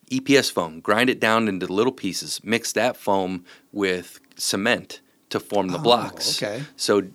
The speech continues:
Speaker 1: it's fireproof. Insects and rodents can't burrow through it. Um, you don't have to do siding on it. You can just paint it.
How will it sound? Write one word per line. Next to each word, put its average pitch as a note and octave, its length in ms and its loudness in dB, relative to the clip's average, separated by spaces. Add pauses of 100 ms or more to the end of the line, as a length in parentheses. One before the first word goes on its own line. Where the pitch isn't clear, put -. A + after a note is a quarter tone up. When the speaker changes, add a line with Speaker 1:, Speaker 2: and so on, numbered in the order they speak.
(140)
Speaker 1:
it's G#2 220 -4
fireproof. B2+ 1120 0 (320)
Insects A2 420 0
and G2+ 100 -2
rodents G#2+ 300 0
can't F#2 240 -4
burrow G2 200 0
through G#2 300 0
it. C#3 140 -2 (460)
Um, G2 300 0
you A2+ 120 0
don't G#2 340 0
have A#2 180 0
to A#2+ 80 2
do G2+ 140 -2
siding G2 420 -2
on C3 160 -2
it. C#3+ 80 -6
You G2 100 -6
can F2+ 100 -6
just E2 180 -10
paint F#2 240 -6
it. - 120 -8